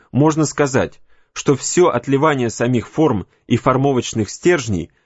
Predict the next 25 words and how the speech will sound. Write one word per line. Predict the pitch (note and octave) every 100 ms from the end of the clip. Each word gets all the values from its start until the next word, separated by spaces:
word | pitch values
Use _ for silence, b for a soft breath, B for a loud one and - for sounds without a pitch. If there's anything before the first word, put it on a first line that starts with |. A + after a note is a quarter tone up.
| _
происходит | - C3 B2 E3 D3+ -
одновременно | B2 C3+ B2+ B2+ B2+ D#3+ E3+ C#3+ G2+ E2 _ -
с | -
работой | - B2+ E3 E3 A#2+
на | A2+
движущихся | A2 A2+ D#3+ D3+ - C3 - A#2+
платформах. | - B2 - A#2 F2 D2+ - _ _ _ _ _ _ _ _ _ _ -
Формы | E3 F3+ D3+
заполняются | C3+ C3+ C#3 B2+ G#2+ -
на | A2+ B2+
одном | B2 D3+ C3
конце | C3 B2 - G#2
системы, | - G#2+ - C#3+ D3+ D#3 _ _ _ _
и | B2
когда | C#3+ C3 D3
платформа | D#3 D3 - D3 A#2
достигает | A#2 - C#3 C3 A#2 -
терминала, | A#2 A#2+ C#3+ F#3 D#3+ E2 - _ _
металл | A#2 C3 F3+ F#3 C#3+
уже | B2 A2
достаточно | F2+ A#2 - D#3+ D#3+ - D3+
остыл, | - C#3 - A#2+ F#2+ E2 _ _
чтобы | - B2 C3
его | C3+ C#3
очистили, | A#2 A2+ - F#3+ - A#2 F2+